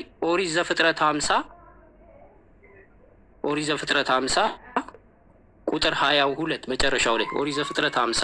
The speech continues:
ላይ አሁን እዚህ ጋር ያለውና እዛ-፣ እዛኛው ጋር ያለው በጣም፣ በጣም ትልቅ ችግር ስላለ ነው። እስራኤሎች በዘር የሚቆጠር ሃይማኖት ነው ያላቸውና፣ እ፣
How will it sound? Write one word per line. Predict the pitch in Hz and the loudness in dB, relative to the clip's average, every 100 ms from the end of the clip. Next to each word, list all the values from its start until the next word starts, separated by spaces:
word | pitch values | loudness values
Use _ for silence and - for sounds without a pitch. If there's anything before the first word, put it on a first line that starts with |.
| 107 | -2
ላይ | 107 - - _ - - - - - - - | -4 -10 -20 _ -20 -20 -20 -20 -20 -20 -6
አሁን | - 160 208 - | 0 2 0 -2
እዚህ | - 143 156 | -2 -2 0
ጋር | 170 170 | 2 4
ያለውና | 170 165 175 220 | 4 2 2 2
እዛ-፣ | 175 139 139 | 2 0 0
እዛኛው | 139 139 160 160 151 | -2 0 0 0 0
ጋር | 151 | 0
ያለው | 143 139 | 0 0
በጣም፣ | 151 208 233 | 0 2 0
በጣም | 185 185 208 190 170 | 0 2 2 2 -2
ትልቅ | - 226 240 - - - - | -6 -6 -4 -4 -6 -10 -8
ችግር | 156 170 | -4 -2
ስላለ | 160 147 139 131 | 0 0 0 0
ነው። | 127 131 | -2 -2
እስራኤሎች | - 165 185 214 147 | 0 2 2 0 -4
በዘር | 147 156 165 185 | -4 -2 0 2
የሚቆጠር | 170 170 156 165 156 143 | 2 0 -2 -2 0 2
ሃይማኖት | 135 135 123 - | 2 0 -2 -2
ነው | 110 - - | -4 -4 -6
ያላቸውና፣ | 110 110 107 - 127 180 - - - - - - - - - - _ _ - - 370 370 370 440 - - - - - | -4 -2 -2 -2 -2 -2 -4 -14 -16 -18 -20 -20 -20 -20 -20 -20 _ _ -20 -20 -18 -18 -18 -20 -20 -20 -18 -20 -8
እ፣ | 135 | -2